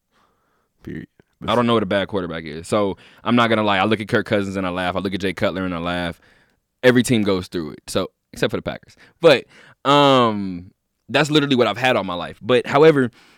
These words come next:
Speaker 2: I have gotten to a point to where when I watch Aaron Rodgers play, a lot of people compare
Speaker 1: You almost have to be critical of something.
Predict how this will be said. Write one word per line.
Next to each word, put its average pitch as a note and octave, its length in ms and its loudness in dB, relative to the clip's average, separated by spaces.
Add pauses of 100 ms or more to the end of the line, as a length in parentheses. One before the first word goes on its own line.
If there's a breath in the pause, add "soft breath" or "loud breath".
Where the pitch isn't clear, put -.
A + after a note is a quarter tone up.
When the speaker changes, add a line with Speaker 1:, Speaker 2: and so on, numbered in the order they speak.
(280 soft breath)
Speaker 2:
I C#3 120 6
have D3+ 300 4
gotten C#3 260 2
to B2+ 160 0
a A2 40 -2
point A#2+ 300 -2
to A#2+ 80 -2
where G#2+ 180 2
when F#2+ 140 0
I F2+ 100 0
watch F#2+ 640 -2 (260)
Aaron A#2 280 2
Rodgers G2+ 340 2
play, - 360 -10 (460)
a F2+ 80 -8
lot A2 220 2
of A2 60 -2
people G#2+ 200 -2
compare F#2 600 -4
Speaker 1:
You E2 120 -12
almost F#2 180 -16
have E2+ 160 -12
to E2+ 60 -20
be D2+ 80 -14
critical - 400 -18
of - 120 -20
something. - 160 -20